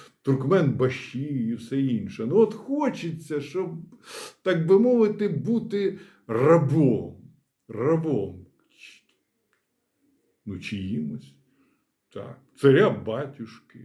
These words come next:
цього поміщика, е, Путіна тепер. І,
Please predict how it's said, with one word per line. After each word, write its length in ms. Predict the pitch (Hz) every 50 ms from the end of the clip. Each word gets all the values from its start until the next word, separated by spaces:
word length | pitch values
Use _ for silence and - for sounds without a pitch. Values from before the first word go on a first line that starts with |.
| - - _ _ _ _ _ _ _ _ _
цього 400 | - - 113 107 104 104 98 101
поміщика, 1200 | 104 143 185 170 131 110 110 - 147 139 - - - - 123 117 - - - 117 110 113 120 - - _ _ _ _ _ _ _ _ -
е, 320 | - 101 101 98 98 104 98 -
Путіна 720 | - 131 147 170 165 165 156 - - 131 131 127 127 127 117
тепер. 540 | 120 - 120 - - - 120 113 110 113 - - - _ _ _ _ _ _ _ _ _ -
І, 80 | -